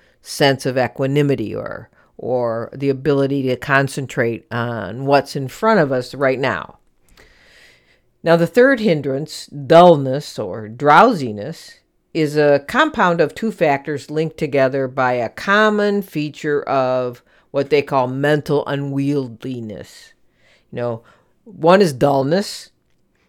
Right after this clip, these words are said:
which is, like, described as mental inertia, or the other is drowsiness, which is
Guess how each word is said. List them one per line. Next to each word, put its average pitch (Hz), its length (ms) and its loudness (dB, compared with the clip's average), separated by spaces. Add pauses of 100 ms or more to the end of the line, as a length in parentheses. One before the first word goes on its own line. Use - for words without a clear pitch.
(140)
which 151 280 -6
is, 135 280 -4
like, 143 240 0
described 143 580 4
as 127 180 -4
mental 135 480 0
inertia, 143 840 -2
or 101 400 -6 (560)
the 147 100 2
other 156 240 6
is 139 140 0
drowsiness, 156 960 2 (420)
which 139 240 -10
is - 320 -12